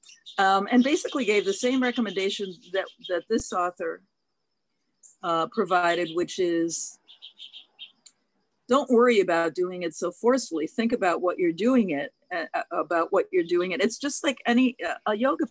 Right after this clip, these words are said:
pose. You're not worried about looking pretty. You're worried about, are you doing the, the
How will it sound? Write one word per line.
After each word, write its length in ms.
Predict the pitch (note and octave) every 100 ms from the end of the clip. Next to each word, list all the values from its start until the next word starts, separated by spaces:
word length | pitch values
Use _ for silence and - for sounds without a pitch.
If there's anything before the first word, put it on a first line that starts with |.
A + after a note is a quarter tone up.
| -
pose. 460 | D3+ - - - _ _ - _ -
You're 80 | F#3
not 220 | A#3 C4+
worried 240 | B3 B3 A3+
about 280 | F#3+ F3 F#3+
looking 280 | G3 E3+
pretty. 300 | E3 C4 A#3+
You're 240 | D#3+ F3 E3
worried 280 | F#3+ A#3 G#3+
about, 460 | F#3+ D#3 D3+ D#3+ - _ _
are 140 | F3 G3
you 200 | G#3 A3
doing 400 | G3 G3 F#3+ F3
the, 200 | E3+ D#3+ -
the 100 | E3+